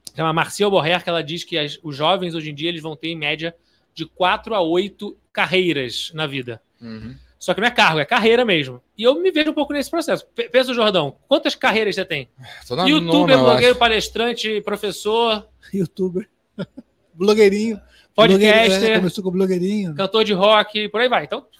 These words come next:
Speaker 1: já, já tem oito coisas ao mesmo tempo que você faz, né? E é tudo um, um barra o outro, né? Um, é, é, youtuber barra professor, barra palestrante, barra, é um pouco nesse processo. Então, a gente se conheceu na época da Civ, que era uma startup de tecnologia B two B pra e-commerce,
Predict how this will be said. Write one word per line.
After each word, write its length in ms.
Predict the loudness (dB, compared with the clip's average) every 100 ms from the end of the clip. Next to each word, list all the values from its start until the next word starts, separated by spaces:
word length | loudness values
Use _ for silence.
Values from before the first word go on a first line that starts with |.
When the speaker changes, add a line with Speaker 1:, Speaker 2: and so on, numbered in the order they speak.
| -20
Speaker 1:
já, 280 | _ -8 -8
já 180 | -6 -8
tem 160 | -4 -2
oito 360 | 0 0 -4
coisas 260 | -6 -4 -2
ao 80 | -6
mesmo 200 | -10 -16
tempo 160 | -20 -18
que 40 |
você 80 | -20
faz, 280 | -14 -14 -14
né? 100 | -20 _ _ _ _ _
E 40 | -6
é 20 |
tudo 220 | -4 -4
um, 360 | -4 -6 -12 -6
um 60 |
barra 240 | 0 0 0
o 40 |
outro, 300 | -2 -2 -4
né? 100 | -12
Um, 220 | -12 -12 -12
é, 100 | -12
é, 60 | -12 _ -18 -18 -14
youtuber 420 | -12 -12 -8 -6
barra 400 | 0 2 2 0
professor, 580 | -4 _ -16 -14 -8 -8
barra 240 | -2 -2 -2
palestrante, 440 | -8 -8 -12 -12
barra, 340 | -4 -2 -2 -8 _ _ _ _
é 60 | -10
um 40 | -4
pouco 220 | -4 -2
nesse 200 | -6 -6
processo. 560 | -10 -8 -6 -6 -8 _ _ _ 0
Então, 140 | 2
a 20 |
gente 160 | 2 -2
se 80 | 0
conheceu 260 | 0 0
na 120 | 0
época 180 | 0 0
da 80 | -4
Civ, 360 | -4 -4 -6 -4
que 100 | -2
era 80 | -2
uma 100 | -2
startup 400 | -4 0 -2 -2
de 80 | -6
tecnologia 520 | -6 -4 -4 -2 -4
B 140 | -6
two 160 | -10 -10
B 140 | -10
pra 140 | -6 -6
e-commerce, 640 | -4 -4 -4 -6 -12 -18